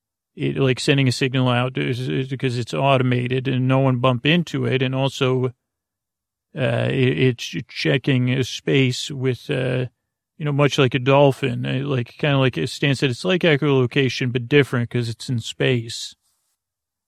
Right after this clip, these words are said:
And I said, "So it's a salvage ship looking for salvage." And Stan said, "Yeah, it's an automated, uh, s-, salvage ship, and I've adjusted, uh,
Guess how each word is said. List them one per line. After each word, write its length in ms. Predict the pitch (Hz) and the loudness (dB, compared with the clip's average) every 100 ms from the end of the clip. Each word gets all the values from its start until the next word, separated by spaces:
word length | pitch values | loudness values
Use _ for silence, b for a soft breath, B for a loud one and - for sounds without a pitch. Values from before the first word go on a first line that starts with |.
| _ _ - | _ _ -6
And 240 | 135 123 | -2 0
I 80 | 131 | -2
said, 260 | - 143 - | 0 0 2
"So 180 | 147 | 0
it's 120 | 135 135 | 0 -2
a 80 | |
salvage 480 | 120 - 175 170 156 | -4 -2 0 2 0
ship 320 | - 165 139 | -2 -2 0
looking 420 | 131 135 139 147 131 | 0 0 0 -2 -2
for 140 | 131 | -2
salvage." 640 | - 143 127 127 127 127 | 0 -2 0 -4 -6 -6
And 100 | 139 | -8
Stan 240 | - 147 127 | -2 0 0
said, 180 | 139 | 0
"Yeah, 120 | 131 135 | 0 0
it's 160 | - | 0
an 60 | 143 | -2
automated, 760 | 160 156 147 143 135 131 131 | 0 2 2 2 2 0 -2
uh, 400 | 135 120 117 120 - _ _ _ _ - | -4 -2 -2 -4 -6 _ _ _ _ -8
s-, 180 | 151 139 | -8 -4
salvage 480 | 156 147 139 131 120 | 0 2 2 0 -2
ship, 400 | - 135 127 131 | 0 2 2 -2
and 360 | 127 123 123 | -2 -2 -2
I've 200 | 123 120 | -4 -4
adjusted, 640 | 127 135 131 - 135 123 135 | -4 0 0 0 -2 0 -2
uh, 340 | 131 131 | -2 -2